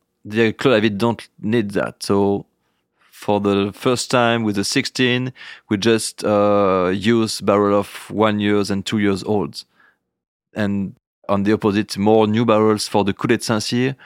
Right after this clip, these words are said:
which is on heavy clay. So that's experience. That's just, but it's,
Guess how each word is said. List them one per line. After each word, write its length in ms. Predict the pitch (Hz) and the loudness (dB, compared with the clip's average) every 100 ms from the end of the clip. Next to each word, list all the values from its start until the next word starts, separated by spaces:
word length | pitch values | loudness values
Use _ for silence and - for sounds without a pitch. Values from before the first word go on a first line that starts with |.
| - | -12
which 260 | - 101 - | -6 -4 -4
is 140 | 95 | -4
on 240 | - 98 95 | -2 -2 -2
heavy 240 | 101 95 92 | -2 -2 -4
clay. 340 | - 92 - _ _ - - _ _ _ _ - | -4 -4 -6 _ _ -20 -20 _ _ _ _ -2
So 80 | |
that's 520 | 127 120 - - - - | 0 0 -2 -8 -8 -6
experience. 640 | 110 - 113 104 98 95 | -6 0 0 2 0 -2
That's 340 | 104 98 - - | -2 -2 -4 -2
just, 320 | 107 - - | -2 -2 -2
but 220 | 107 - | -2 -2
it's, 380 | 117 - - | -6 -6 -8